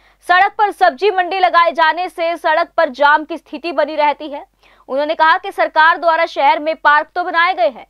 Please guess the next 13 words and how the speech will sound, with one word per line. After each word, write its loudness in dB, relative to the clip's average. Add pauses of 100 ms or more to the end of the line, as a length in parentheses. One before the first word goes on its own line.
(100)
लेकिन -14
सब्जी -8
क्षेत्र -8
के -8
लिए -8 (300)
आज 4
तक 2
मंडी -6
का 0
निर्माण -2
नहीं -14
किया -10
गया। -20